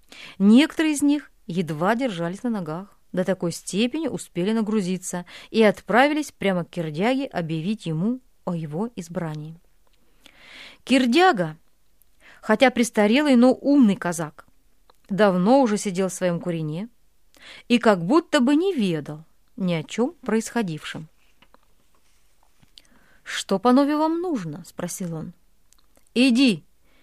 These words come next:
тебя выбрали в кошевые". "Помилосердствуйте, панове", сказал Кирдяга.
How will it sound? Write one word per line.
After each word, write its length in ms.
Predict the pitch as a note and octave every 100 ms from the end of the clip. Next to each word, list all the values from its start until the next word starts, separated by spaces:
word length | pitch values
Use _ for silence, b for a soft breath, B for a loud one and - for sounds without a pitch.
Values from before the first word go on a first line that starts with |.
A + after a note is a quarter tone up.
| _ _
тебя 360 | G#3 G#3+ C4+ A3
выбрали 400 | A#3+ A3+ A#3 A3
в 80 |
кошевые". 600 | - G3 G3+ F3+ E3 D#3 E3+ _ _ _ _ _ _ _
"Помилосердствуйте, 1000 | F#3 F#3 E3+ E3 - C#4+ - - D#3 C#3+
панове", 500 | E3+ F3 C4 F#3 D#3
сказал 320 | - - F3 E3+
Кирдяга. 540 | G3 F3+ F3+ D#3 E3+